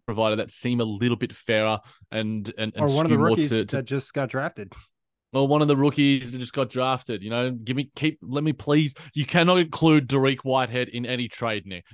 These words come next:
Speaker 1: No, I'm just,
Speaker 2: I,
Speaker 1: look,
Speaker 2: I
Speaker 1: look,
Speaker 2: think
Speaker 1: uh,
Speaker 2: Clowney probably makes more sense for them given they don't have a young big, but that's probably for another discussion. I guess one more question for you on the Dame stuff, Jack. Does, um, his statement or the, the report by Chris Haynes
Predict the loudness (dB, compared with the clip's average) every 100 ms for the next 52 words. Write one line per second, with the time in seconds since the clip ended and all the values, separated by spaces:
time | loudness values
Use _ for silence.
0 | -10 -6 -4 -6 -10 -12 -20 -20 -8 0
1 | 2 2 2 0 0 0 2 0 0 -2
2 | -2 -6 -6 -8 -6 -8 -6 -6 -4 -4
3 | -4 -4 -4 -8 -12 _ -10 -6 -4 -4
4 | -6 -6 -4 -2 0 -2 -4 -6 -6 -6
5 | -6 -8 _ -4 -4 -4 -2 0 -2 -4
6 | -4 -4 -6 -6 -6 -6 -4 -4 -4 -2
7 | -2 0 -2 -2 -6 -4 -4 -4 -6 -6
8 | -8 -6 -4 -6 _ _ _ _ _ 4
9 | 4 4 -6 -14 -10 -4 -2 -2 -4 -4
10 | -4 -4 -4 -4 -4 -4 -4 -2 -4 -4
11 | -6 -6 -6 -6 -4 -4 -4 -8 -6 -8
12 | -6 -6 -6 -6 -10